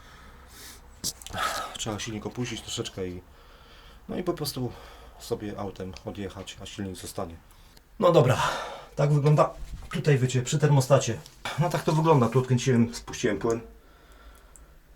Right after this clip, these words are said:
Mam nadzieję, że to wszystko, nie? Że może go więcej już nie będzie, tego płynu.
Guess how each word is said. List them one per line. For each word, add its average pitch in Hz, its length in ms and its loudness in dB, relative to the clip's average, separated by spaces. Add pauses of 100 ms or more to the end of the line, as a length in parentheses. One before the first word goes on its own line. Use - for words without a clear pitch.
(360)
Mam 117 220 0
nadzieję, 120 300 4
że 117 80 2
to 127 120 2
wszystko, 101 400 2
nie? 101 180 -4 (1400)
Że 104 160 -10
może 110 300 -2
go 117 120 -2
więcej 117 260 0
już 123 120 0
nie 147 80 4
będzie, 104 320 0
tego - 260 -2
płynu. 117 360 2